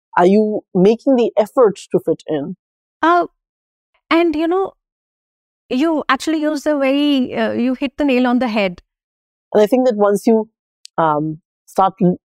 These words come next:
Speaker 1: thinking about it differently, promotions will come to you easily.
Speaker 2: Yeah, yeah, because you're connecting better.
Speaker 1: Connecting.
Speaker 2: You are trusting, you are, you know, relating, you're understanding,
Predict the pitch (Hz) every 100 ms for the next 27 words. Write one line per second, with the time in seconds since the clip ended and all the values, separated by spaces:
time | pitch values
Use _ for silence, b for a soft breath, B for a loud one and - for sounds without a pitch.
0 | _ _ 247 269 - 277 185 175 170 156
1 | 196 - 190 156 151 156 185 _ _ _
2 | _ _ _ _ _ - 208 208 226 262
3 | 233 170 175 233 254 247 247 _ - _
4 | _ _ _ 202 180 165 175 160 160 156
5 | 220 302 311 247 262 262 277 254 294 220
6 | 247 - 240 202 - 165 - _ _ _
7 | _ _ - 226 196 - - - 220 180
8 | - 302 269 180 - _ - 190 226 240
9 | - 208 220 220 208 - _ 190 208 208
10 | 254 214 196 202 220 - 226 147 - -
11 | _ _ _ _ 175 185 - 196 269 311
12 | - - 240 202 170 139